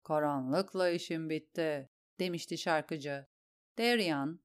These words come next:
aptal prens öldü diye kendini aptal bir kaleden aşağı atan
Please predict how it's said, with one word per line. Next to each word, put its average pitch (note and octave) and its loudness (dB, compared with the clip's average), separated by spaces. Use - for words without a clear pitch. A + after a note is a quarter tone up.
aptal D#4+ 4
prens C4+ 6
öldü A3 2
diye C3+ -4
kendini C#4+ 8
aptal C4+ 2
bir D4 2
kaleden F#3+ 0
aşağı D#3+ 4
atan E3 2